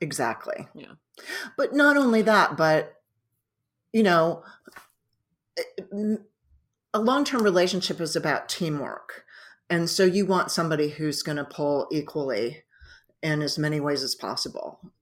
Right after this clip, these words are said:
Speaker 1: And, and that's, that's what, that's what I see her being happy with. And Allie, certainly sounds like that's what your mom is hoping for, for you as well.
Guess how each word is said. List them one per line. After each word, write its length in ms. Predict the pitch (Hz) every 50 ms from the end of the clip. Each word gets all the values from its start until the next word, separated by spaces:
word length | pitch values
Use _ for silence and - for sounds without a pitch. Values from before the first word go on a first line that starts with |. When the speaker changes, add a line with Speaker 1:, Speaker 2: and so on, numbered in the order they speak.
| _ _ _ _ _ _ _ -
Speaker 1:
And, 400 | 165 151 139 147 147 139 113 - _ _ _ _ -
and 440 | 156 147 143 143 143 139 131 120 - _ _ _ _ _ _ - - _ _ -
that's, 340 | 165 151 151 151 - - - _ _ _ _ _ _ _ _ -
that's 340 | - 175 160 156 156 - -
what, 320 | 147 143 143 131 - - - _ _ _ _ _ _ _ _ _ _ _ - - - _ _
that's 240 | - 185 180 175 -
what 120 | 180 160 156
I 60 | 147
see 200 | 143 - - 147
her 220 | 139 - 170 160 151
being 240 | 151 151 139 139
happy 340 | 151 156 147 143 - 156 147
with. 380 | 139 131 120 113 143 - - - _ - - - - - _ _
And 320 | - 156 151 151 147 151 - -
Allie, 560 | 143 143 147 151 160 175 175 180 185 185 190 190 185 - - _ _ _ _ _ _ - - _ _ - - -
certainly 420 | - - - - - - 151 156 151
sounds 400 | 151 - 156 151 151 143 - -
like 200 | 143 139 139 -
that's 240 | 151 147 143 -
what 120 | - 143 85
your 100 | 143 139
mom 320 | 143 143 143 139 139 139
is 160 | 139 143 -
hoping 320 | - 151 135 - 147 151 151
for, 220 | - 147 143 135
for 180 | 135 - 127 127
you 240 | 139 135 139 131 101
as 160 | - - -
well. 460 | - 104 98 71 - - 156 - _